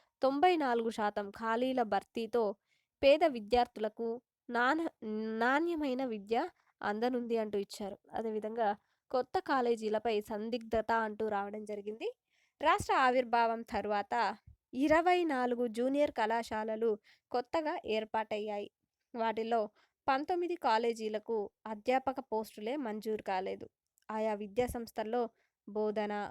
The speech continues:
బోధనేతర పోస్టులు నాలుగు వందలు అవసరమని కొద్ది నెలల క్రితమే ఇంటర్ విద్యాశాఖ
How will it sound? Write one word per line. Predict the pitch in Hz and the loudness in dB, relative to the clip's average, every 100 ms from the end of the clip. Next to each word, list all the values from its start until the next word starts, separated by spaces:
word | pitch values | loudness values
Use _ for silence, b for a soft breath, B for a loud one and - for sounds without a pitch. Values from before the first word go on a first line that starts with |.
| - | -8
బోధనేతర | 220 233 254 262 240 240 | -2 0 2 0 -2 -2
పోస్టులు | 247 - 208 - - 277 403 | -4 -4 -8 -8 -6 -6 -6
నాలుగు | 240 208 220 262 254 | -6 -2 0 0 -2
వందలు | 233 226 233 | -4 -4 0
అవసరమని | 202 202 - 208 202 208 208 208 b b b _ - | 0 -2 -6 -8 -8 -8 -10 -12 b b b _ 0
కొద్ది | 285 349 | 2 2
నెలల | 330 233 254 277 | 0 2 2 0
క్రితమే | 277 240 220 226 233 214 - _ _ - | -2 -4 -2 -2 -2 -4 -10 _ _ -6
ఇంటర్ | 277 302 349 | 0 4 4
విద్యాశాఖ | 277 220 240 240 208 | 2 2 0 2 -4